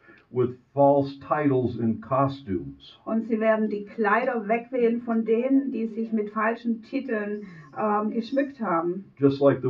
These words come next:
Speaker 1: winter winds have blown the leaves from the trees and left them bare.
Speaker 2: So wie der, der Wind im Winter die, die Blätter von den Bäumen fegt und sie leer dastehen lässt.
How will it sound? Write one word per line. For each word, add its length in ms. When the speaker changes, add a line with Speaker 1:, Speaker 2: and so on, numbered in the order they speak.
Speaker 1:
winter 400
winds 380
have 160
blown 280
the 60
leaves 340
from 220
the 120
trees 680
and 140
left 220
them 220
bare. 420
Speaker 2:
So 200
wie 80
der, 280
der 180
Wind 240
im 180
Winter 540
die, 180
die 140
Blätter 460
von 240
den 180
Bäumen 420
fegt 340
und 160
sie 120
leer 280
dastehen 540
lässt. 240